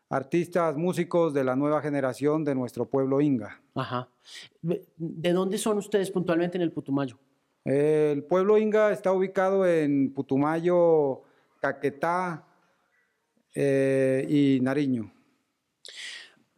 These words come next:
Speaker 2: Hábleme un poco de ese pueblo. Cuénteme un poco
Speaker 1: Sí.
Speaker 2: cómo son, quiénes son.
Speaker 1: Eh, nosotros tenemos, ve, ve, somos oriundos del Valle de Sibundoy.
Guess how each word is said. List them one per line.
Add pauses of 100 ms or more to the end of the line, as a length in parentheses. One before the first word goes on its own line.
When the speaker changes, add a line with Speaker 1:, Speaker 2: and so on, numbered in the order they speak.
(200)
Speaker 2:
Hábleme
un
poco
de
ese
pueblo.
Cuénteme
un
poco (560)
Speaker 1:
Sí.
Speaker 2:
cómo
son,
quiénes
son. (180)
Speaker 1:
Eh,
nosotros
tenemos,
ve,
ve,
somos
oriundos
del
Valle
de
Sibundoy.